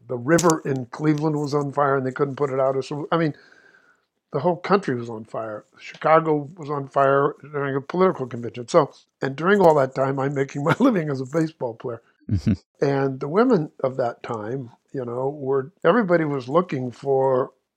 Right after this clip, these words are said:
Speaker 1: terra firma, and, and women seemed to find it, and some men in, in Eastern philosophy, and others found it in drugs, and others found it in whatever, sex, political commitment, the whole range, the whole range. And,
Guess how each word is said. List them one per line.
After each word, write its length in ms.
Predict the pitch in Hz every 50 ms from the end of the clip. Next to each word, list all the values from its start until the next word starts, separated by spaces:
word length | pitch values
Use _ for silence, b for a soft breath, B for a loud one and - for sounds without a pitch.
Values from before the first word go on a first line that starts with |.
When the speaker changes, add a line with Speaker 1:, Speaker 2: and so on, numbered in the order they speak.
| _ _
Speaker 1:
terra 280 | - - 160 160 147 -
firma, 520 | - - - 220 240 226 170 123 117 - _ -
and, 360 | 139 139 139 135 131 131 - _ _ _
and 160 | - 139 131 139
women 280 | 160 165 185 175 156 147
seemed 320 | 131 - 156 156 151 143
to 80 | 139 127
find 340 | - - 143 135 143 143
it, 80 | 151 208
and 120 | 202 180
some 240 | - - 233 226 214
men 260 | 180 165 165 160 160
in, 220 | 151 135 131 139 - -
in 180 | 135 131 135 151
Eastern 420 | 151 151 143 - - 143 135 131
philosophy, 840 | - - 143 139 135 139 131 - 151 131 - 143 139 135 139 151 151 -
and 420 | - 123 123 120 120 117 117 113 b b b b b b b -
others 280 | 139 139 143 139 131 -
found 280 | - - 143 135 131 131
it 100 | - 151
in 80 | 135 123
drugs, 500 | 131 131 131 135 135 131 131 127 127 -
and 120 | 123 120
others 280 | 127 131 131 131 123 -
found 320 | - 147 139 135 131 127
it 120 | 131 - -
in 300 | 123 123 123 120 113 107 - _ _ _ _ _ _ _ _
whatever, 460 | _ 127 127 135 139 143 131 104 104 101
sex, 440 | - - 139 131 127 - - - b b b b b b b b
political 720 | - - 131 131 135 131 - 135 135 127 123 120 117 - - _ _ _ -
commitment, 460 | - 139 139 139 147 143 123 139 - _ _ _ _ _
the 100 | - 139
whole 180 | 175 233 214
range, 580 | 170 147 143 147 147 131 113 101 - - - - _ _ -
the 60 | -
whole 180 | - 180 180 156
range. 400 | 143 139 135 117 110 107 - - -
And, 280 | 139 127 123 123 127